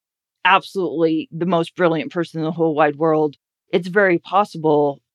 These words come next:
you're gonna lead everyone down a bad path. But you also have, as a leader, you have to be strong enough to say, "Nope, I appreciate everyone's opinion and view. I've taken all of this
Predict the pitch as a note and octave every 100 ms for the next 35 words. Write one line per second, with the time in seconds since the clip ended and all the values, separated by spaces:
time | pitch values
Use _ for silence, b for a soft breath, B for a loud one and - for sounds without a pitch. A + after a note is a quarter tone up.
0 | _ _ _ E3 F3+ E3+ D#3+ D#3 D#3+ D3+
1 | D3 - F3 E3+ D3+ D3+ D3+ C#3 C#3+ C#3
2 | D#3 C3 B2+ - D3 - - - _ _
3 | _ _ B3 A3 C#3+ - _ _ - G3
4 | C4+ C#4 F#4 D#4+ C4+ G3 - G3+ F#3 F3+
5 | G3+ C#4 G#3+ F3 G3 A3+ G3+ F3+ F#3+ -
6 | G3+ A#3 F#3+ E3+ - F3 F3+ D#3+ D#3+ D#3
7 | - _ _ _ _ _ _ - E3+ A#2
8 | _ _ - - F#3 E3 F3+ F3 F3 D#3
9 | D#3+ E3 E3 D#3+ D3 - E3 E3 D3+ D3
10 | C#3+ D#3+ E3+ G#3 - _ _ _ _ _
11 | _ - D#3 - G3 F#3 E3+ D#3+ E3 D3+
12 | D3+ - D#3 E3+ F3+ -